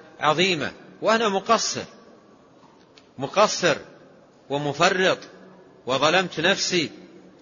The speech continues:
ف-، فيستحضر أنه مقصر في جنب الله،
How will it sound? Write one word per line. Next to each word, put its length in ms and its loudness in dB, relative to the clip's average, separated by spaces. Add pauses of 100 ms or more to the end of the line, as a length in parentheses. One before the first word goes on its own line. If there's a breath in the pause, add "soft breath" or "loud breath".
(2500)
ف-، 120 -2
فيستحضر 1040 0
أنه 500 0 (400)
مقصر 540 2
في 140 0
جنب 300 -2
الله، 300 0